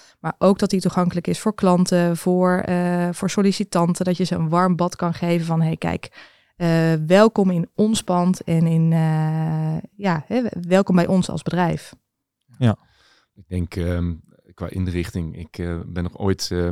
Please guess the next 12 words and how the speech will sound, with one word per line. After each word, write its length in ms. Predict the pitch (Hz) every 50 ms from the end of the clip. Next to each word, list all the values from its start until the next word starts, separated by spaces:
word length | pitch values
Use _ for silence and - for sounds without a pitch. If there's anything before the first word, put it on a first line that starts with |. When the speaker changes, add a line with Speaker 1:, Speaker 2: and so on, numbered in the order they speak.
| 92 - -
Speaker 3:
mijn 180 | - 90 85
carrière 520 | - 104 90 85 92 95 92 92 82 87 82
begonnen, 640 | - 92 80 - 95 90 87 95 90 87 87 87 - _ _ _ _ _ _ _ _ _ -
ehm, 360 | 90 85 85 85 85 82 82 80 80
lang 300 | - - 95 101 107 87 -
geleden, 600 | 87 87 90 101 101 98 87 87 85 82 85 82 -
dat 340 | - 85 92 85 82 -
het 200 | - 85 85 -
kantoor 420 | - - 95 92 - 101 95 95 87
bestond 460 | 80 - - - 92 92 87 78 -
uit 440 | - 90 87 85 87 82 - - - -
een 380 | - 87 85 82 85 82 80